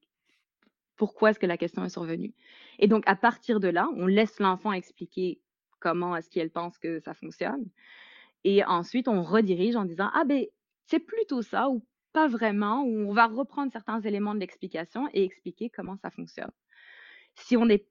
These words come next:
on se sent pas capable de répondre à la question directement, on peut aussi dire, « Tu sais quoi, c'est une très bonne question, je te propose qu'on en reparle une fois qu'on est arrivé à la maison. » Et puis là, retourner vers l'enfant et répondre à sa, à sa question. Donc, de pas, ne pas r-,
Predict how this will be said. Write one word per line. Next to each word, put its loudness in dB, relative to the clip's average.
on 0
se -10
sent -2
pas 4
capable 0
de 0
répondre -4
à -4
la -6
question -6
directement, -6
on -4
peut 2
aussi 0
dire, « 0
Tu -4
sais -4
quoi, 0
c'est -4
une 2
très -2
bonne 2
question, -6
je -20
te -2
propose -4
qu'on -2
en 0
reparle 0
une 0
fois -6
qu'on -6
est -4
arrivé -6
à -4
la -8
maison. » -6
Et 4
puis -4
là, 6
retourner 0
vers -2
l'enfant -4
et 0
répondre -6
à -12
sa, -8
à -14
sa -14
question. -14
Donc, -8
de -2
pas, 4
ne -2
pas -2
r-, -10